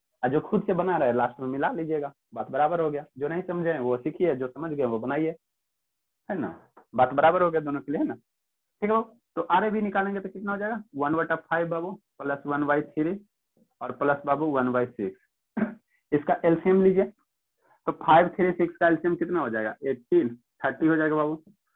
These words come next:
ये आपका सिक्स हो जाएगा, प्लस ये आपका टेन हो जाएगा, प्लस ये आपका फ़ाइव हो जाएगा। टेन अब, टेन अब फ़ाइव, फ़िफ़्टीन और ये सिक्स कितना, ट्वेंटी वन हो जाएगा बाबू,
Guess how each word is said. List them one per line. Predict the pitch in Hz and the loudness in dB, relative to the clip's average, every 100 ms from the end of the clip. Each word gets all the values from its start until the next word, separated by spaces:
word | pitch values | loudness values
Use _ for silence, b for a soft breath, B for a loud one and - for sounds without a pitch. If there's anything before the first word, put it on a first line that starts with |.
| _ _ _ | _ _ _
ये | 139 | 0
आपका | 139 139 | 2 0
सिक्स | 147 151 147 156 | -4 -4 -6 -4
हो | |
जाएगा, | 151 151 147 | -2 -2 -2
प्लस | 127 139 139 - | -4 -4 -4 -4
ये | 131 | -6
आपका | 131 - 131 | -6 -4 -6
टेन | 127 143 | -4 -2
हो | 147 | 0
जाएगा, | 143 139 120 | 2 2 2
प्लस | 117 120 120 | 0 -4 -2
ये | 120 | -2
आपका | 107 - | -4 -6
फ़ाइव | 104 - 139 | -6 -2 0
हो | 131 | 0
जाएगा। | 131 127 - - _ _ _ _ _ _ _ _ - | -2 -4 -8 -14 _ _ _ _ _ _ _ _ 2
टेन | 185 196 | 6 6
अब, | 185 - - | 4 0 0
टेन | 180 | 4
अब | 185 | 4
फ़ाइव, | 180 180 | 6 4
फ़िफ़्टीन | 170 175 175 185 | 6 0 2 2
और | 165 | 4
ये | 175 | 2
सिक्स | - 165 - | 2 -2 -2
कितना, | - 160 139 | -4 -2 -2
ट्वेंटी | 117 131 127 143 | -2 -4 -4 -2
वन | 143 151 | 0 0
हो | |
जाएगा | 147 135 | 2 0
बाबू, | 127 123 123 | 0 -4 -6